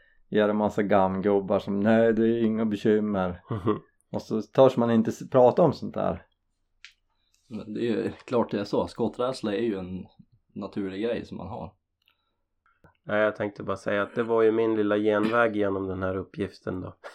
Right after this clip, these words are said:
Speaker 2: <laughs>
Speaker 1: Ja, men det var ingen dum genväg.
Speaker 2: Sen, eh, kan jag ju tillägga det, alltså om man går tillbaka till den bössan jag har idag, den har jag ju främst för älgjakt då, men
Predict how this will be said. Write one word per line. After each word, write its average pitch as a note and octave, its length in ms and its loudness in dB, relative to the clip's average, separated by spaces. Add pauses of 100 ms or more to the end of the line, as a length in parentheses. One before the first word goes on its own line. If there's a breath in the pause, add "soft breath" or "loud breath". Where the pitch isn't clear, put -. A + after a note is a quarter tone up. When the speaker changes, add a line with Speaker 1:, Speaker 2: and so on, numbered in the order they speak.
(340 loud breath)
Speaker 2:
<laughs> - 1080 -6
Speaker 1:
Ja, G#2+ 80 0
men G#2+ 80 4
det C3+ 100 6
var A#3 140 6
ingen G#2+ 220 4
dum G2 280 4
genväg. F#2 520 2
Speaker 2:
Sen, C3 220 6
eh, B2+ 60 2 (760)
kan B2+ 160 2
jag B2 100 6
ju A#2+ 60 2
tillägga C3 640 2
det, F2+ 200 0
alltså G2 240 0
om G#2 80 0
man G#2 180 0
går G#2 120 -2
tillbaka A2+ 380 0
till G2 100 -4
den F#2+ 180 -4
bössan F#2+ 320 -6
jag G#2 100 -6
har G#2 240 0
idag, F#2 240 -6
den G#2 140 -2
har G2 180 -4
jag F2+ 120 -4
ju F2+ 120 -8
främst F2 340 -8
för - 100 -8
älgjakt G2 400 -4
då, - 80 -4
men F#2+ 200 -4